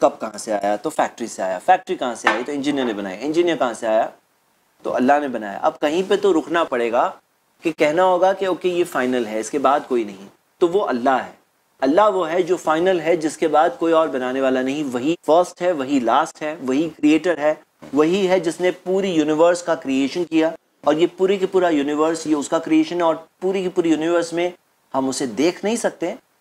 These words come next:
देखकर ईमान लाना कोई बड़ी बात नहीं होती, हम उसकी निशानियों को देख सकते हैं।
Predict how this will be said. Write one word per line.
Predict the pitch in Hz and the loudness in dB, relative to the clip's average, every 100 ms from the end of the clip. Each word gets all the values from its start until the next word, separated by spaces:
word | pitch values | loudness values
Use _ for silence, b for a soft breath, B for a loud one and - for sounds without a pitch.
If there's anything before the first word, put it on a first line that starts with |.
| - | -12
देखकर | 110 143 - 170 | -2 -2 2 2
ईमान | 165 170 | 2 0
लाना | 170 175 | 2 0
कोई | 170 | 0
बड़ी | 156 160 | 0 2
बात | 170 170 170 | 4 2 2
नहीं | 220 | -6
होती, | 151 - 208 _ _ _ _ - | -8 -12 -14 _ _ _ _ 0
हम | 190 | 0
उसकी | 220 - - | 0 -8 -8
निशानियों | 190 135 160 151 165 170 | -6 -4 -2 0 2 0
को | 139 | 0
देख | 113 104 | -4 -6
सकते | - - 110 | -10 -14 -18
हैं। | 95 | -18